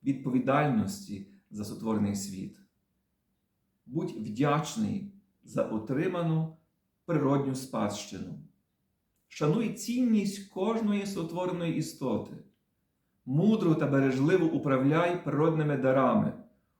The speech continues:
у всіх вимірах твого життя, е, і діяльності. Книга мудрості каже, що хто зне-, хто, е, зневажає вбогого,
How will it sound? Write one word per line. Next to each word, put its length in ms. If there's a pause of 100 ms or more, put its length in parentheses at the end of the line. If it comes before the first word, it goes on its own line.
у 80
всіх 420
вимірах 720
твого 280
життя, 640 (420)
е, 440
і 120
діяльності. 800 (1500)
Книга 280
мудрості 440
каже, 420
що 320 (320)
хто 280
зне-, 380
хто, 420 (240)
е, 220
зневажає 680
вбогого, 880